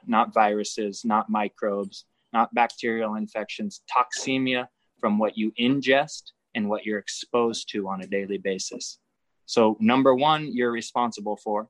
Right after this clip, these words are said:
ingest. What you're exposed to, you don't really have much say over that, 'cause you, you're living your life, you're driving down the highway,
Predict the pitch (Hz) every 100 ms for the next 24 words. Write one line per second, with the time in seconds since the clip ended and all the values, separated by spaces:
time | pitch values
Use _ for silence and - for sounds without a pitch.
0 | - 117 104 107 104 - - - 120 110
1 | 110 - - 127 127 - 110 101 _ -
2 | 117 113 107 110 110 104 101 101 104 -
3 | - - - 110 107 101 95 98 95 95
4 | - _ _ _ - 104 101 104 104 104
5 | 101 101 104 98 95 98 98 107 98 95
6 | 98 95 98 98 104 98 95 98 92